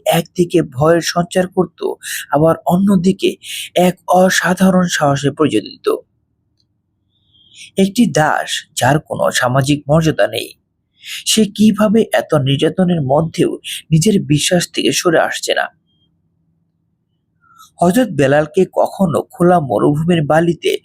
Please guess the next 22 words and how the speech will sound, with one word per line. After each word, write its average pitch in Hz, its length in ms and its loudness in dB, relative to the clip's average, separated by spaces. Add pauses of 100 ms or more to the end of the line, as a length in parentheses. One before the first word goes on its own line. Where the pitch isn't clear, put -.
(320)
উলঙ্গ 196 520 2
করে 170 280 2
শুইয়ে 196 360 2
দেওয়া 117 240 2
হতো। 98 420 -4 (840)
মাথার 131 440 0
উপর - 440 -2
সূর্য - 720 0 (100)
আগুনের 170 460 2
মতো 180 300 -4
ঝরছে, 131 540 -2 (1400)
আর 180 160 2
তার 233 220 0
বুকের 147 440 0
উপর 190 280 2
রাখা 123 420 2
হতো 190 380 2 (380)
বিশাল 196 540 2
এক 160 160 2 (100)
পাথর। 160 520 0 (1300)
বলা 180 240 4
হতো, 190 440 0